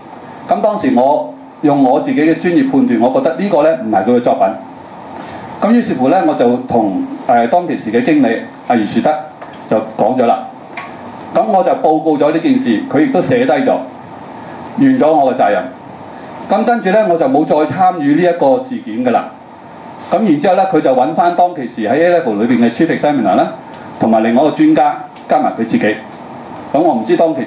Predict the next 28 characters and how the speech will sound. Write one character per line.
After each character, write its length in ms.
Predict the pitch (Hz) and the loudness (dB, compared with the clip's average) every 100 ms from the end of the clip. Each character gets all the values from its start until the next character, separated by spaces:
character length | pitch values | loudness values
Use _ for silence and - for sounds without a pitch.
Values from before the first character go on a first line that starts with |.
| 110 | 0
時 60 | |
嘅 80 | 117 | 0
角 100 | 135 | 2
色 120 | - 135 | -2 0
點 140 | 120 | 2
樣， 160 | 135 - | 2 2
佢 180 | 127 | -2
匯 280 | 135 135 131 | 2 2 2
報， 220 | - 139 139 - - | 2 2 0 -8 -4
佢 140 | 139 160 | 0 2
後 200 | - 135 117 | 2 2 2
來 100 | 147 | 2
呢， 60 | 156 123 - - - - | 0 -6 -14 -20 -18 -2
返 200 | 180 170 | 0 2
嚟 80 | 117 | 2
話 140 | 107 | 0
返 140 | 147 139 | 2 2
畀 100 | 117 | 0
我 60 | |
聽， 180 | 120 127 - - - - - | 0 -2 -4 -14 -18 -18 -4
個 100 | - | -4
個 140 | 143 139 | 0 0
案 300 | 135 123 120 - - | 2 0 -2 -8 -4
係 100 | 113 | -2
唔 120 | 98 | -2
成 160 | 101 104 | -2 0
立 40 | |
嘅。 240 | 95 - | 0 0